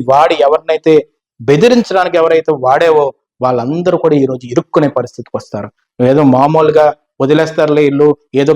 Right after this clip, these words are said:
గంభీరంగా మాట్లాడతాను, నేను ఎక్కడికి వెళ్ళను." నువ్వెందుకు వెళ్ళరా? బ్రోకర్లు ఎక్కడికి వెళ్ళరు, కూర్చొని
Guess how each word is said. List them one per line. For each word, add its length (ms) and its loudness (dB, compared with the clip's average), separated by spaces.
గంభీరంగా 460 0
మాట్లాడతాను, 600 -2
నేను 200 0
ఎక్కడికి 360 -4
వెళ్ళను." 280 0
నువ్వెందుకు 380 -2
వెళ్ళరా? 280 0
బ్రోకర్లు 480 0
ఎక్కడికి 280 -4
వెళ్ళరు, 240 -2
కూర్చొని 360 0